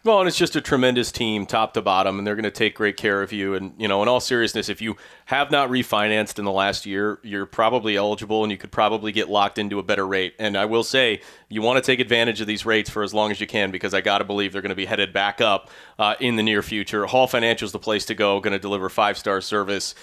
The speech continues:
up and down. A-, and again, just, you know, that's the way to, to kinda,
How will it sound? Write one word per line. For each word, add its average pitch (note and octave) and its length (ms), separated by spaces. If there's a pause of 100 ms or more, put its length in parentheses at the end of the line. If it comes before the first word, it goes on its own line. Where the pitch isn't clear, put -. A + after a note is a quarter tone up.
(240)
up C#3+ 200
and B2 120
down. G#2 380 (140)
A-, C3+ 100
and B2+ 320
again, G2 400
just, - 300 (420)
you A#2+ 80
know, A2+ 60
that's D3+ 240
the D#3 100
way C3 160
to, A#2 160
to A#2 140
kinda, G#2+ 400